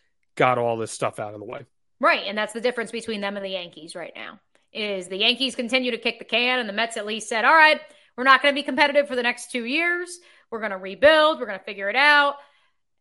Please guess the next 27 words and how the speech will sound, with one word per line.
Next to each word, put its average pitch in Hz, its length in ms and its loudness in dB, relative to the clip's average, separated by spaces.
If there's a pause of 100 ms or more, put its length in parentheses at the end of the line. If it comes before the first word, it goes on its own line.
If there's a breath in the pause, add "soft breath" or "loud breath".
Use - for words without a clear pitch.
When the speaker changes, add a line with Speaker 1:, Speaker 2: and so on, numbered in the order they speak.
(580)
Speaker 2:
The 208 120 -6
Yankees, 320 440 -2
meanwhile, 240 500 0
just 220 240 -12
are 214 60 -10
gonna 196 160 -10
keep 320 300 -6
on 320 440 0
keeping 269 320 -8
on. 208 320 -6
They're 196 140 -6
gonna 220 160 -8
keep 226 320 -16
teaching 320 340 -8
their 294 140 -2
minor 285 280 0
leaguers 302 500 -6
to 180 440 -8 (100)
jack 247 360 -2
home 294 260 2
runs 302 480 -2
and 214 140 -12
change 254 300 -2
their 262 120 -2
stance 269 500 -6
instead 226 380 -8
of, 214 160 -6